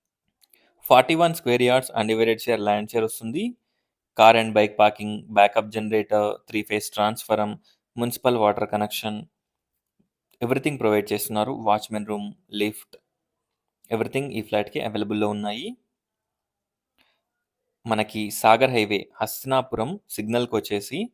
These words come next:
around వన్ పాయింట్ టూ కిలోమీటర్ డిస్టెన్స్‌లో ఉంటుంది. నియర్ బై సూపర్ మార్కెట్స్, ఇంటర్నేషనల్ స్కూల్స్, హాస్పిటల్స్.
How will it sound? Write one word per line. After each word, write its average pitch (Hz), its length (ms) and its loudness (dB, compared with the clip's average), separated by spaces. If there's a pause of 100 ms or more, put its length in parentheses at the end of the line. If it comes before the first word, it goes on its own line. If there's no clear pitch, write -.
(400)
around 110 320 2 (120)
వన్ 110 200 -2
పాయింట్ 123 320 -2
టూ 117 160 -4
కిలోమీటర్ 107 460 -4
డిస్టెన్స్‌లో 104 560 -8
ఉంటుంది. 107 420 -6 (480)
నియర్ 123 280 2
బై 117 160 2 (120)
సూపర్ 113 400 -2
మార్కెట్స్, 110 580 -6 (160)
ఇంటర్నేషనల్ 110 640 -6
స్కూల్స్, 170 380 -6 (600)
హాస్పిటల్స్. 110 720 0